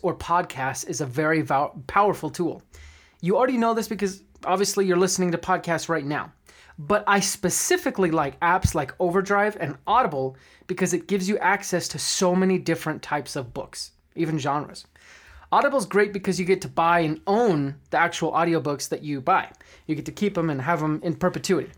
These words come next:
Overdrive, on the other hand, uh, might even be a little bit better in my opinion because you can listen to so many more books despite your budget.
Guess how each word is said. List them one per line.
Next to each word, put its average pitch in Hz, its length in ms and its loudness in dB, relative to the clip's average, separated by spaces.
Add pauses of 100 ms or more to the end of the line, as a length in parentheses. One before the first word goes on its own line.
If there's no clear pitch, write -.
(640)
Overdrive, 185 680 2
on 160 120 -2
the 156 100 2
other 143 160 0
hand, 127 380 -4 (920)
uh, 135 280 -2
might 180 300 4
even 226 280 2
be 226 100 -2
a 190 80 6
little 160 280 2
bit 226 200 0
better 185 240 4
in 139 100 0
my 135 160 0
opinion 240 420 -2
because 180 360 -2
you 202 80 0
can 190 180 2
listen 170 240 0
to 147 100 -4
so 190 220 0
many 165 180 2
more 156 360 4
books 143 360 -2 (280)
despite 147 600 0
your 135 300 0
budget. - 500 -2